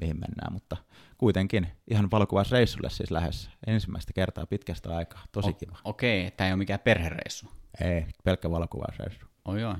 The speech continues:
Speaker 2: no niin, toivotaan, että sieltä löytyy sitten jotain revontulia tai poroja tai mi-, mitä nyt Lapista löytyy.
Speaker 1: Joo, me missattiin vähän ruska-, ruskaa, että me lähdetään käytännössä
Speaker 2: Joo.
Speaker 1: ihan avoimin mieli.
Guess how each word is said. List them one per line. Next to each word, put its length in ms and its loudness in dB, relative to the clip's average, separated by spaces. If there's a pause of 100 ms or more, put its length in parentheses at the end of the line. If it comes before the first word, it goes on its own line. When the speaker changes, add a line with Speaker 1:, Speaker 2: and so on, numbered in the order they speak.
Speaker 2:
no 100 0
niin, 180 0
toivotaan, 320 2
että 100 -2
sieltä 220 -4
löytyy 200 -2
sitten 160 -8
jotain 180 0
revontulia 540 0
tai 260 -2
poroja 320 2
tai 280 -4 (520)
mi-, 120 -2
mitä 240 -4
nyt 140 -8
Lapista 480 -2
löytyy. 460 -2 (500)
Speaker 1:
Joo, 160 10
me 120 6
missattiin 440 2
vähän 160 2
ruska-, 360 -2 (240)
ruskaa, 420 -2
että 120 -2
me 60 0
lähdetään 460 -4
käytännössä 580 -4 (420)
Speaker 2:
Joo. 200 -2
Speaker 1:
ihan 220 2 (160)
avoimin 340 4
mieli. 300 -2